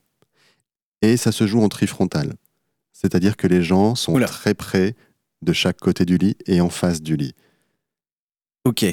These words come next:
Speaker 1: On est vraiment dans l'intimité la plus totale.
Speaker 2: C'est immersif.
Speaker 1: C'est totalement immersif. On est vraiment dans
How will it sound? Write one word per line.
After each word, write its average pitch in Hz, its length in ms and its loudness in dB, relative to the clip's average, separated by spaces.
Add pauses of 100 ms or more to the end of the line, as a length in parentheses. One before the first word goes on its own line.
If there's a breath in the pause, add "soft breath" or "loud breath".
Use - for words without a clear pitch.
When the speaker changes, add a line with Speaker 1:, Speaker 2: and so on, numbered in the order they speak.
Speaker 1:
On 87 120 4
est 92 80 6
vraiment 104 300 4
dans 92 120 0
l'intimité 95 580 2
la 85 120 2
plus - 200 -8
totale. 107 720 0
Speaker 2:
C'est - 260 -4
immersif. 160 760 0
Speaker 1:
C'est - 80 -6
totalement 101 400 2
immersif. 85 600 0 (460 soft breath)
On 85 120 2
est 90 60 4
vraiment 101 400 2
dans 80 180 2